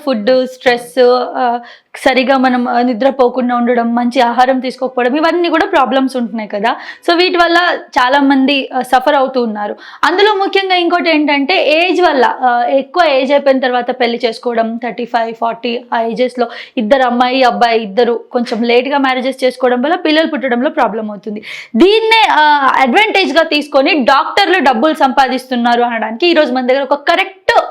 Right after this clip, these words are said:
ఎగ్జాంపుల్ అయితే ఉందన్నమాట. అదే మీకు చూపించేస్తాను. ఇన్ని రోజులు ఎక్కడ వెళ్ళినా ఏమైనా కూడా మన శరీరానికి, మన హెల్త్కి ఏమైనా కూడా మనం పరిగెత్తుకుంటూ వెళ్ళేది డాక్టర్ దగ్గరికి. నమ్మకం, డాక్టర్లు అంటే కరెక్ట్ చేసేస్తారు అని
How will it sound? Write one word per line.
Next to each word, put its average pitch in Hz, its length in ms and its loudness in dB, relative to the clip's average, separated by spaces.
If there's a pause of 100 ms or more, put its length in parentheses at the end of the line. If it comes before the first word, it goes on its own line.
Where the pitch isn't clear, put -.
(120)
ఎగ్జాంపుల్ 277 440 0
అయితే 226 200 -2
ఉందన్నమాట. 226 520 -4 (540)
అదే 415 200 2
మీకు 392 240 2
చూపించేస్తాను. 240 680 0 (260)
ఇన్ని 381 180 2
రోజులు 403 720 2 (440)
ఎక్కడ 320 240 4 (120)
వెళ్ళినా 359 300 4
ఏమైనా 349 460 2
కూడా 349 160 2
మన 320 180 2
శరీరానికి, 277 760 2
మన 269 200 2
హెల్త్కి 254 440 2
ఏమైనా 277 440 2
కూడా 269 320 0 (280)
మనం 339 260 2
పరిగెత్తుకుంటూ 339 720 0
వెళ్ళేది 285 540 0 (140)
డాక్టర్ 277 440 2
దగ్గరికి. 240 460 0
నమ్మకం, 262 680 2
డాక్టర్లు 247 480 2
అంటే 240 160 -2
కరెక్ట్ 240 420 -4
చేసేస్తారు 233 560 -2
అని 233 140 -4